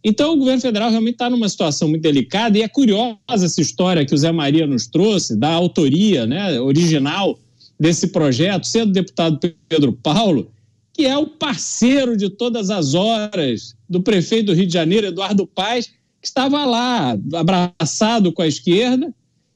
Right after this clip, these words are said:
e vai ser candidato da esquerda no Rio de Janeiro, e agora tá aí esse projeto que foi transformado para responder aos anseios da sociedade brasileira. Isso aqui não se trata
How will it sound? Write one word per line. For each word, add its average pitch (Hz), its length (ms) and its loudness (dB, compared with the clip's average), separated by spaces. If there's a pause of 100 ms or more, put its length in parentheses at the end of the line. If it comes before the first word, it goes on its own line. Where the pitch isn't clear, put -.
e 190 120 2
vai 202 260 2
ser 214 220 0
candidato 170 720 0
da 160 180 -2
esquerda 175 580 0
no 147 100 0
Rio 151 160 2
de 165 120 -2
Janeiro, 240 580 0 (340)
e 254 120 0
agora 240 520 2 (180)
tá 262 120 -6
aí 202 340 -2
esse 190 220 -2
projeto 190 760 0 (320)
que 233 160 2
foi 180 280 0
transformado 202 1000 0
para 233 400 -4
responder 220 840 0
aos 226 200 0
anseios 226 460 0
da 226 120 0
sociedade 220 640 0
brasileira. 220 560 2 (240)
Isso - 120 -2
aqui 247 220 2
não 294 100 2
se 427 220 0
trata 247 720 -2